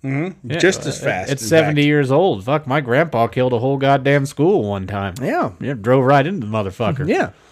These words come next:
Speaker 2: So,
Speaker 3: So
Speaker 2: yeah, anything you can do into, into your sixties and seventies, it's
Speaker 1: Are we
Speaker 2: just
Speaker 1: considering school killing a sport?
Speaker 2: <laughs> That's
Speaker 1: 'Cause that seems, uh,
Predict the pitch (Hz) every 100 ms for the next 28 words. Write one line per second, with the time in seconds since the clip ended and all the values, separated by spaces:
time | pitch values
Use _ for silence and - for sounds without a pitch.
0 | - _ _ - 127 107 95 - 165 160
1 | 190 175 156 135 131 135 127 123 120 123
2 | 123 117 113 147 - 131 113 104 107 101
3 | 101 101 98 123 143 156 143 170 185 175
4 | - 175 175 180 175 185 135 135 131 180
5 | 294 - 226 226 - 208 208 - - 180
6 | 127 175 202 - 170 208 147 113 131 127
7 | 110 101 95 87